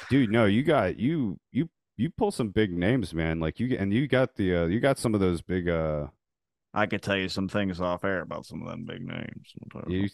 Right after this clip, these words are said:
Speaker 1: you, you show some of the stuff on your, uh, your Insta-, your Instagram too, when people are sending you, like, requests, all sorts of big names sending you requests for shit, and you're just like, "Oh, go fuck yourself." <laughs> That's so fucking funny, dude. Just like, that's great.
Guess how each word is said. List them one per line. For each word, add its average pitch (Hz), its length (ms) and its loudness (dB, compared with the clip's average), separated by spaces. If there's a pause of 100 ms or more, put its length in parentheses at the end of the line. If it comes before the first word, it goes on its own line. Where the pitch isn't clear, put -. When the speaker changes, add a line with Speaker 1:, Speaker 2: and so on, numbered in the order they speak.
(340)
Speaker 1:
you, 104 140 -2
you 95 360 -2
show 147 280 0
some 101 240 -2
of 92 40 0
the 87 120 2
stuff - 300 -2
on 90 120 0
your, 80 260 0
uh, 76 400 0
your 76 240 -4
Insta-, 85 560 -8
your 82 140 -4
Instagram 82 400 -4
too, 104 240 0
when 80 160 -2
people 90 240 -2
are 82 60 2
sending 85 320 -4
you, 80 180 -2
like, 73 220 -4
requests, - 720 -6 (760)
all 87 60 -4
sorts 95 300 -4
of 78 160 -2
big 85 180 -2
names 85 320 -2
sending 85 220 -4
you 80 60 -2
requests 85 280 -6
for 82 140 -10
shit, 92 160 -4
and 85 100 -10
you're 87 80 -4
just 90 240 -6
like, 87 220 -2
"Oh, 104 160 0
go 92 120 -2
fuck 90 220 -2
yourself." 82 380 0 (180)
<laughs> 202 220 2
That's 208 180 0
so 160 120 2
fucking 123 320 0
funny, 104 280 -2
dude. 95 180 -2 (840)
Just 101 140 -2
like, 87 160 -2
that's 104 180 -2
great. 80 320 -4